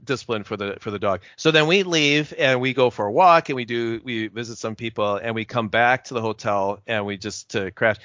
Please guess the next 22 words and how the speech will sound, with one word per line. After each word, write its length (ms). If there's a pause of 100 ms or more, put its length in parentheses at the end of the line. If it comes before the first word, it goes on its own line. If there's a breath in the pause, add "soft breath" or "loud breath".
(280 soft breath)
And 120
now 380
the, 240 (100)
the 100
patio 340
is 80
completely 440
empty 460 (220)
and 100
it's 100
just 220
Daniel 320
Levy 480
and 140
his 120
friend, 600 (840)
uh, 260
sitting 360
next 400
to 160
him 280
talking. 540